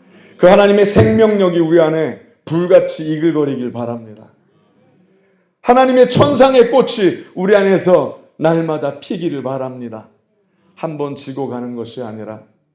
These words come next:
풀과 같이 타오르고 없어지는 것이 아니라 불멸하는 하나님의 그 영감이 오직 성령 충만함으로 우리 안에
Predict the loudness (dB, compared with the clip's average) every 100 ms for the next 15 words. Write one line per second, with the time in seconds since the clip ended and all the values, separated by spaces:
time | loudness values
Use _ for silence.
0 | _ _ _ _ _ _ _ _ _ _
1 | -14 -6 -6 -6 -8 -12 -14 -16 -20 _
2 | _ _ _ -14 -10 -8 -8 -10 -12 -12
3 | -14 -14 -14 -16 -16 -18 -18 -20 -20 _
4 | _ _ _ _ _ _ _ _ _ _
5 | _ _ -6 -4 -4 -4 -6 -8 -14 -14
6 | -14 -14 -12 -14 -16 -20 _ _ _ _
7 | _ -14 -12 -12 -14 -16 -18 -20 -20 _
8 | _ _ _ _ -18 -16 -14 -16 -16 -14
9 | -14 -16 -18 -16 -14 -14 -14 -16 -16 -18
10 | -18 _ _ _ _ -16 -12 -12 -12 -16
11 | -20